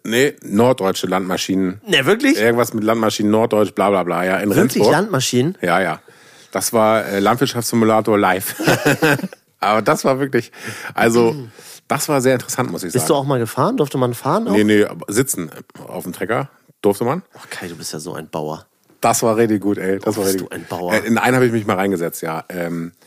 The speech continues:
Speaker 1: ist schon interessant. Also das war ein wirklich großer <laughs> Trecker, muss ich sagen, ne? Ähm, genau, die waren halt alle Hersteller da, so, ne? Die haben, stellen ihr Zeug da aus, dann gibt's ganz viel so zu, äh, Milchvieh, äh,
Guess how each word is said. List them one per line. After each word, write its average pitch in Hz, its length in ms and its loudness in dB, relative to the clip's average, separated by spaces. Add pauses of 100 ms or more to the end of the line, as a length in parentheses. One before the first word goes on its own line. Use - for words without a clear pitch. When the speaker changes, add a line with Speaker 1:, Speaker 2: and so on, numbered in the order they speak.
(380)
Speaker 1:
ist - 120 -10
schon 143 140 0
interessant. 139 480 -2
Also 101 200 -2
das 107 160 -4
war 110 100 2
ein 98 180 -2
wirklich 107 220 -8
großer 104 320 -4
<laughs> - 0 -
Trecker, - 420 -2
muss 127 180 2
ich - 80 -8
sagen, 107 380 -2
ne? 107 220 0 (640)
Ähm, 98 520 -2 (340)
genau, 135 260 -2
die 98 220 -4
waren 110 320 -2
halt 110 120 -4
alle 120 180 0
Hersteller 127 380 0
da, 123 260 0
so, 117 200 -2
ne? 120 160 0
Die 113 100 -4
haben, 110 180 -2
stellen 113 240 -2
ihr 104 120 0
Zeug 117 240 0
da 117 100 -2
aus, 113 220 2
dann 101 160 -4
gibt's 107 180 -6
ganz 107 220 -4
viel 98 300 0 (380)
so 101 160 -2
zu, 98 460 -2
äh, 95 400 0 (540)
Milchvieh, 110 800 2
äh, 98 280 -2